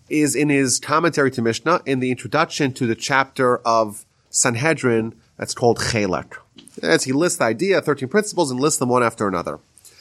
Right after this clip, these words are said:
The Rambam also wrote a book called the Book of Mitzvos, which is a book with six hundred and thirteen comments on the six hundred thirteen mitzvos, listing the mitzvos, and like the Rambam does, he, he does it in the order of importance.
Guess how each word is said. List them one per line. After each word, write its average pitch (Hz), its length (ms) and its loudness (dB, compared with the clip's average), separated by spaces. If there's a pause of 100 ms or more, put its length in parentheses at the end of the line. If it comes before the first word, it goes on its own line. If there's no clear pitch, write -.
(340)
The 143 100 -2
Rambam 208 280 2
also 202 340 2
wrote 160 160 4
a 131 40 2
book 165 280 -2
called 139 260 2
the 117 80 0
Book 156 280 0
of 123 120 2
Mitzvos, 107 720 -2 (640)
which 135 280 0
is 123 140 4
a 120 60 6
book 190 520 0 (460)
with 120 360 0
six - 260 2
hundred 160 320 4
and 123 100 0
thirteen 131 600 0 (760)
comments 131 720 2
on 131 240 4
the 123 60 0
six - 200 -2
hundred 123 120 0
thirteen 113 260 -2
mitzvos, - 340 -4
listing 160 380 0
the 139 60 2
mitzvos, 147 640 -2 (440)
and 127 100 -2
like 139 180 2
the 139 60 0
Rambam 127 260 0
does, 135 220 2
he, 120 100 -2
he 120 240 -2
does 139 160 0
it 135 60 0
in 123 60 0
the 117 80 2
order 131 240 0
of 104 100 -2
importance. 151 640 -4